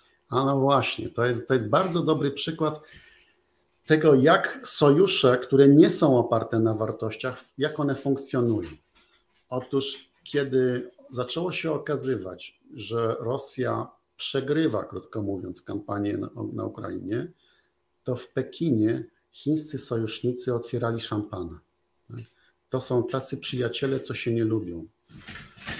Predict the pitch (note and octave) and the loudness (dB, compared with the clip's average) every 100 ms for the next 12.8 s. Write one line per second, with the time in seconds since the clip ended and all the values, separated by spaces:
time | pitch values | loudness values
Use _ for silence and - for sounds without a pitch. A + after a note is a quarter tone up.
0 | - - - - B2+ B2 D#3 - D#3 - | -14 -20 -20 -2 0 2 0 -2 -6 -2
1 | C#3+ C#3 - E3 F#3 C#3+ G#2+ G2+ F#2 - | 0 2 4 6 6 6 4 0 -4 -8
2 | G#2 A2 D3+ D3+ _ _ _ _ _ _ | -2 0 0 -4 _ _ _ _ _ _
3 | _ - A2+ A2+ A#2+ B2+ B2+ B2+ - C#3+ | _ -14 -6 -2 2 4 4 2 2 0
4 | C#3 B2 C3 B2+ C3 C3 - A#2 A2+ A2+ | 0 0 2 2 2 0 -2 -4 0 2
5 | A#2 A#2+ B2 A#2+ C3 A2 B2 - B2 A#2 | 2 2 0 -2 -6 -4 -4 -2 0 0
6 | A#2 G#2+ G#2+ G2 F2+ - - G#2+ B2+ B2+ | 0 0 -2 -6 -10 -12 -10 -6 -2 0
7 | A#2 A2 A2 B2+ G2+ G#2+ G#2+ C#3 - _ | 0 -2 -2 -2 -2 -2 0 0 -4 _
8 | _ _ - G#2 A2+ A#2+ D3 - A#2 G#2+ | _ _ -8 -2 0 2 0 -2 -4 -4
9 | - A#2+ - A#2+ A2+ B2+ A#2+ - A2 C3 | -4 -4 -2 -2 0 -2 -2 -4 -4 -4
10 | - _ _ _ - G#2+ A2+ A2 A#2 B2 | -8 _ _ _ -10 -2 0 0 -2 -4
11 | A2+ A2 A#2+ A#2+ A#2 G#2 C3+ C3 A#2 G#2 | -4 0 2 2 2 2 2 4 4 0
12 | - F#2+ - G2 F2+ F2 E2+ D#2+ | -4 -14 -12 -8 -8 -8 -12 -16